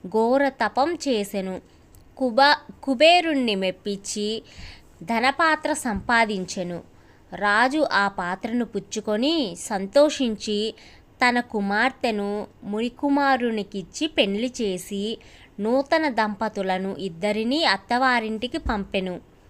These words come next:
అలా మునికుమారుడు భార్యను వెంట పెట్టుకొని వెళ్ళి, తల్లిదండ్రులను నమస్కరించి,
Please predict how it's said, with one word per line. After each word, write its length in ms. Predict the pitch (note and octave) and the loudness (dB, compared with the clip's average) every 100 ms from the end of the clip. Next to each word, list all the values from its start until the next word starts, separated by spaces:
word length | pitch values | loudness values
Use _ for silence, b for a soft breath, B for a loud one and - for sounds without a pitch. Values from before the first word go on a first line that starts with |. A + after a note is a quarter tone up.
| B B B B B B | B B B B B B
అలా 340 | C4 C#4 C#4 | 2 4 4
మునికుమారుడు 1080 | B3+ A#3 A3 - C4 B3+ A#3+ A3 A3+ A3+ A#3 | 4 0 -2 0 0 2 2 0 -2 -2 -4
భార్యను 600 | F#3+ F#3+ F#3 F#3+ A#3 B3 | -6 -4 -4 -2 -2 0
వెంట 340 | G3 F3 E3+ | 0 -2 -2
పెట్టుకొని 920 | G#3 A3 G3 A3+ G#3+ A3 C4+ F4 A3 - B B - | -4 -4 -6 -6 -4 -2 0 0 -2 -6 B B -6
వెళ్ళి, 560 | G3 A3 A3+ A3 G#3 G#3 | -2 0 0 -2 -2 -4
తల్లిదండ్రులను 1000 | A3 E3+ G3 A3 B3+ B3+ B3 A3 G3 G3+ | -2 -2 -2 0 0 2 0 0 -2 -2
నమస్కరించి, 1160 | G3+ F#3+ F#3 G3 - B3 A#3+ A3+ G#3 G#3 G#3 G#3+ | -4 -4 -6 -8 -6 -4 -2 -6 -6 -6 -4 -6